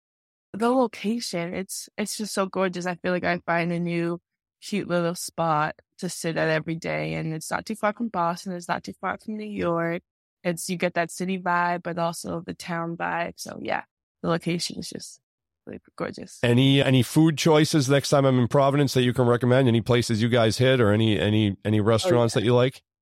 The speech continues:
Speaker 1: We love going to Federal Hill as a team, and Dino's is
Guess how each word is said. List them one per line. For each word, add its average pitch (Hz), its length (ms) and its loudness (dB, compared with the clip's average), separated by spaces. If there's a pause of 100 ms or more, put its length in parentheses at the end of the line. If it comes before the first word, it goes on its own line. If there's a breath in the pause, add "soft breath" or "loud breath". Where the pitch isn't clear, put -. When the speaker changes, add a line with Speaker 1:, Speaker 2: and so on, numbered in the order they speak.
(560)
Speaker 1:
We 214 180 0
love 196 460 2
going 180 400 0
to 185 100 -8
Federal 175 300 0
Hill 175 140 -2
as 170 160 0
a 170 60 -4
team, 165 420 -2
and 170 180 -2
Dino's 170 460 -4
is 165 320 -10